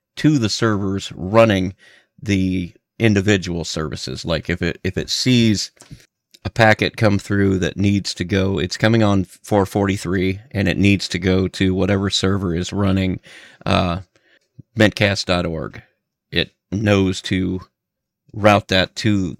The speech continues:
uh, another internal port, which sends it directly to the machine running the, uh, WordPress container that's that, for that website.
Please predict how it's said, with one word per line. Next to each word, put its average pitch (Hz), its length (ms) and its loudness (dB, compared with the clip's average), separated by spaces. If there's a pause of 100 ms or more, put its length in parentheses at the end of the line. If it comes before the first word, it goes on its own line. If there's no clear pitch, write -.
(120)
uh, - 220 -6
another 98 440 2 (160)
internal 107 540 2
port, 90 440 -2 (100)
which 98 280 -4
sends 98 260 0
it - 140 -8
directly 90 460 0
to 92 400 0 (400)
the 95 140 2
machine 92 440 2
running 92 460 -2
the, 90 280 -2
uh, 87 240 -4 (460)
WordPress 95 540 0
container 95 520 -4 (380)
that's - 460 -12 (560)
that, 82 400 -4
for 107 120 0
that 98 200 2
website. - 400 -6